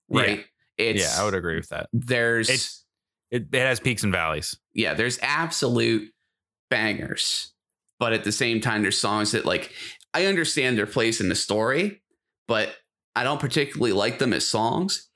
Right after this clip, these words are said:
Speaker 2: And I could probably even get what I need out of listening to the album if they took it out. Right?
Speaker 1: Yeah, right. Sure.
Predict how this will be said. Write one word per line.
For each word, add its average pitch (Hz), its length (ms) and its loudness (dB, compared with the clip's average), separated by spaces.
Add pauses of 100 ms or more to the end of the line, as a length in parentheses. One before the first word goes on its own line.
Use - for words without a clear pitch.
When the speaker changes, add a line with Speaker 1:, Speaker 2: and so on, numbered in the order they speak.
(180)
Speaker 2:
And 95 140 0
I 208 140 2
could - 180 -2
probably 120 380 0
even 90 320 2
get 117 200 0
what 95 120 2
I 87 80 2
need 101 480 2
out 90 80 4
of - 100 0
listening 92 380 2
to - 60 -2
the 67 160 0
album 73 280 0
if - 160 -2
they - 120 0
took - 180 -2
it - 80 0
out. - 180 -4 (460)
Right? 92 140 2
Speaker 1:
Yeah, 78 160 0
right. 80 300 0 (120)
Sure. 85 320 -2